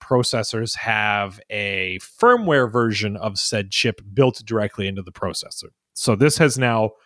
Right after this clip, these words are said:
relieved some of the, the stress in the world. That being said, this does severely limit your options. So, Mike,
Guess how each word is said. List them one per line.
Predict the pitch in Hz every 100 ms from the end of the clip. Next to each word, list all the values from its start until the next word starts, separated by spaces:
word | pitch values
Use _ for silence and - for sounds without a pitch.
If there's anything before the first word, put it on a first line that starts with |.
| _ _
relieved | 120 135 147 147 135 110
some | - - - 156
of | 160 123
the, | 123 117 104 104 _
the | - 110 107
stress | - - - 156 143 - -
in | 127
the | 113 107
world. | 143 131 113 110 _ - _ _ -
That | 123 175 185
being | 185 147
said, | - 185 139
this | 139 113
does | 139 151 131 -
severely | - 135 117 143 131
limit | 113 123 139 127
your | 113 104
options. | 131 185 - 107 98
So, | 143
Mike, | 143 165 113